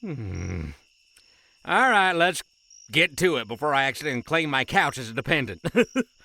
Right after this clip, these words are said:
This is sparring session.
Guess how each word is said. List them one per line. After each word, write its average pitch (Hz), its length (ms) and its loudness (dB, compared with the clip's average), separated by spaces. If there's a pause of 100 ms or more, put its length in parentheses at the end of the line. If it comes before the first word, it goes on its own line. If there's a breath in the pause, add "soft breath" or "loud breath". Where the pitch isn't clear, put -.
(500 loud breath)
This 277 540 2
is 233 240 4
sparring 165 540 2
session. 110 540 -4